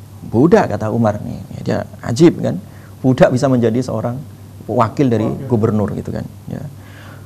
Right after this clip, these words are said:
Speaker 1: Sehingga Umar mengatakan, "Istakhlafta alaihim maula," kata Umar. Umar kagum, "Loh, kok bisa kamu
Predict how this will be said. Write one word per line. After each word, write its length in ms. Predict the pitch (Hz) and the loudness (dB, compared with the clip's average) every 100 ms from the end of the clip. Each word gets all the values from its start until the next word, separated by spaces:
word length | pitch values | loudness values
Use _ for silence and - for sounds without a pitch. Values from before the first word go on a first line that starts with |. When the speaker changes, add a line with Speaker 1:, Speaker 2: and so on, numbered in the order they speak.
| - - | -20 -8
Speaker 1:
Sehingga 320 | - 127 175 | 4 8 10
Umar 160 | 170 | 8
mengatakan, 400 | 156 135 151 180 | 8 6 6 6
"Istakhlafta 720 | 127 - 143 - 156 165 - 143 | 4 2 -2 2 2 2 4 4
alaihim 400 | 135 139 135 139 | 6 4 4 4
maula," 400 | 135 180 226 247 | 4 2 2 0
kata 240 | 254 - 76 | -2 -4 -2
Umar. 240 | 143 202 - - - - - | -2 -2 -6 -14 -16 -18 -12
Umar 240 | 113 190 | -6 -6
kagum, 320 | 202 190 131 - | -4 -4 -6 -6
"Loh, 80 | 98 - - - - - | -8 -10 -14 -20 -20 -14
kok 140 | - - | -2 2
bisa 400 | 220 208 214 208 | 2 2 2 4
kamu 400 | 208 170 165 | 4 4 0